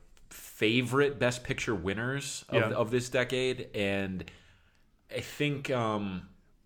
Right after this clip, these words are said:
Speaker 1: uh, s-, yeah, those first two acts are devastating. I think as much as I loved it, it was almost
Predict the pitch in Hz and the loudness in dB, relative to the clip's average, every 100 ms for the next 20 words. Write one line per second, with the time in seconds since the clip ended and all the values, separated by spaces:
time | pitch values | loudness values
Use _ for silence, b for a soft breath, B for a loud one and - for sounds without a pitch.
0 | _ _ - - - - 123 147 123 107 | _ _ -14 -10 -6 -6 -6 -6 -2 0
1 | 104 - 131 113 - 117 101 - 90 90 | 0 0 0 0 -2 0 2 2 0 0
2 | - - - - 95 92 87 87 82 98 | -2 -6 -8 -4 0 2 2 -2 -2 -2
3 | 92 98 - 117 110 113 110 - 107 - | 0 0 -2 0 2 0 -2 -4 -4 -2
4 | 117 110 104 107 107 98 92 82 85 90 | -2 0 -2 -2 0 0 0 -2 0 0
5 | 104 113 151 190 - b b b b b | 0 -2 -2 -2 -6 b b b b b
6 | b b b _ _ _ _ 165 180 127 | b b b _ _ _ _ 2 2 4
7 | 143 139 131 131 127 120 110 - - 151 | 4 4 4 4 4 2 0 -6 0 2
8 | 156 233 240 - - | 4 4 2 -2 -8